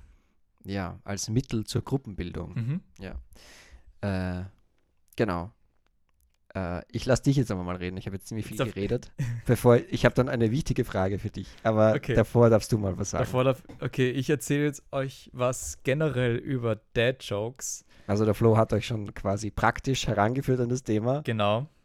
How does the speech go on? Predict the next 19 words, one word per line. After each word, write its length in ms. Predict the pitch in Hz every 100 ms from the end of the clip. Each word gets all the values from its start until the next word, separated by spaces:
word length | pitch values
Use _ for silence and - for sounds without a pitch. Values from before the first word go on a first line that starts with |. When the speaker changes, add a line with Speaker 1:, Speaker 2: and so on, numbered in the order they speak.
| _ _ _ _ _
Speaker 2:
Dad-Jokes 460 | 123 117 - 127 -
sind 120 | 127
nämlich 260 | 123 123 -
ein 100 | 120
faszinierendes 1300 | - 120 - - 123 135 180 175 170 175 - - - _ _ -
und 300 | - 131 131
vielschichtiges 960 | - - 151 170 185 127 113 120 107 -
Phänomen, 640 | - 110 101 98 95 101 107 _ _ _ _
äh, 380 | - 107 101 101 - _
welches 220 | 117 110
jetzt 160 | 123 -
nicht 160 | 139 139
nur 100 | 127
wichtige 260 | 131 127
Informationen 580 | 123 117 120 - 120 113
jetzt 140 | 113 -
über 420 | 110 110 110 107
Humor 680 | 113 107 107 139 139 135 127
oder 360 | 120 117 113